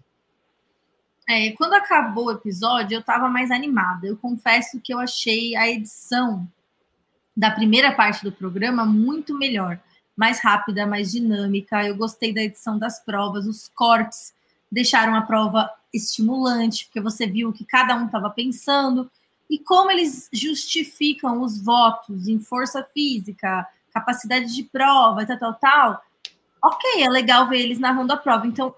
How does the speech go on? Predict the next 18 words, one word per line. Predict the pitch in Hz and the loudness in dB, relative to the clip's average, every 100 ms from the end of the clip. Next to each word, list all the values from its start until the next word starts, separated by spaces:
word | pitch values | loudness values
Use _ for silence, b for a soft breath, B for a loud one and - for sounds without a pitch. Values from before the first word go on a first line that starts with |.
| - | -4
eu | 277 339 | 2 4
achei | 339 339 262 262 | 4 2 -4 -2
o | |
episódio | 262 247 247 247 | -4 -2 0 2
melhor. | 254 262 302 220 190 190 | 0 0 0 0 0 -6
Achei | 208 247 220 | -10 -8 -4
que | 247 | -2
melhorou | 240 277 285 240 254 | -2 0 0 2 0
da | 254 | 0
semana | - 254 247 | -4 -6 -6
passada. | 254 294 - 196 180 185 _ _ _ _ _ - | -4 -6 -4 -6 -6 -10 _ _ _ _ _ -2
Mas | 269 269 | 0 0
é | |
que, | 277 294 302 - - | 0 0 -2 -4 -4
como | 277 294 | -2 2
é | |
uma | 285 269 | 2 0
acu-, | 277 - 285 269 240 | -2 -6 -10 -8 -10